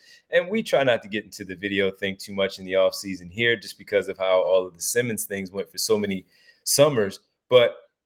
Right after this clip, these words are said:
he, he really does look good. They don't use the excuse of the hamstring. They even said it during the postseason that, hey, you know, he's healthy. Okay, they don't use it as an excuse, but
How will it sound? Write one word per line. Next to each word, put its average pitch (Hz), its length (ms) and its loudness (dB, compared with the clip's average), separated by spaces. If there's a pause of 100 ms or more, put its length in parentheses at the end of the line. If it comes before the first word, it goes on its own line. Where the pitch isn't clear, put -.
(120)
he, 165 380 -2
he 147 200 -6
really 139 300 0
does 127 280 2
look 117 240 -4
good. 113 400 0 (440)
They 131 240 0
don't 151 280 2
use 123 300 -2
the 117 140 -6
excuse 120 560 -8
of 101 160 -2
the 95 100 -4
hamstring. 123 720 -4 (160)
They 117 120 0
even 131 260 -2
said 120 220 2
it 113 120 -4
during 113 160 0
the 110 80 -2
postseason 110 640 -4
that, 101 260 0 (320)
hey, 113 460 -2 (420)
you 113 100 -6
know, 110 120 0
he's 117 180 -8
healthy. 139 460 0 (200)
Okay, 107 320 0
they 113 120 4
don't 117 200 0
use 113 180 -6
it 113 80 -4
as 110 160 2
an 107 100 -6
excuse, 104 480 -6
but - 360 2